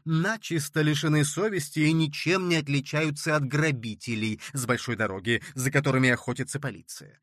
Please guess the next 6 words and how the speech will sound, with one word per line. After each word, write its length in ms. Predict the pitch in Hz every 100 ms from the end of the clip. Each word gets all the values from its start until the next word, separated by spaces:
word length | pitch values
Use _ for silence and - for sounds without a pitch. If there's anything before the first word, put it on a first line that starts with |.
| _ _ _ _ _
Вот 320 | - 165 262 214
об 180 | 147
этом 320 | 190 247 220 175
я 160 | 170
и 80 | 170
размышлял, 840 | 165 139 139 131 - 190 170 90